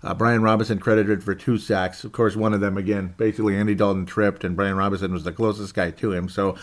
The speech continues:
I guess he sacked him. <laughs> Uh, I love it.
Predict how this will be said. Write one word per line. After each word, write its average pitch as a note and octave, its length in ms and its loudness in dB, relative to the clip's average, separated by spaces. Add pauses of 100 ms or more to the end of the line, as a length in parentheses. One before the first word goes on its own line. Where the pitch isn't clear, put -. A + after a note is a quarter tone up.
(160)
I A#2+ 120 0
guess F3+ 260 0
he F#3+ 100 2
sacked G3+ 340 0
him. G2 240 -4
<laughs> - 60 -20 (2250)
Uh, C#3 560 0
I G#2 100 -6
love G#2+ 240 0
it. G2 140 -4